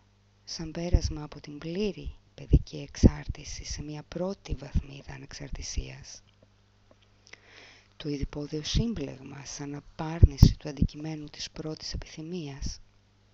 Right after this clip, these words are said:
αποτελούν σίγουρα τις γόνιμες στιγμές που απο-, που αποφασίζουν για την ιδιοσυστασία της προσωπικότητας ή της νευρώσεως.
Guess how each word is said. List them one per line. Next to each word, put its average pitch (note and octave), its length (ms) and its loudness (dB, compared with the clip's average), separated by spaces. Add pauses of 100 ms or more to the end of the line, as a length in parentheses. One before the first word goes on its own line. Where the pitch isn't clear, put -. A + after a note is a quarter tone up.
(580)
αποτελούν G#3 540 2
σίγουρα A#3+ 400 6
τις - 280 12
γόνιμες C#3 1040 2 (220)
στιγμές C#3+ 1000 -10 (1080)
που - 120 -18
απο-, G#3 400 -8 (180)
που - 140 -4
αποφασίζουν E3 1080 6 (240)
για E3+ 220 2
την F3 300 -6
ιδιοσυστασία D#3 1120 6
της - 200 -4
προσωπικότητας - 1200 0 (800)
ή C4 260 -2 (800)
της - 220 -14
νευρώσεως. - 880 -8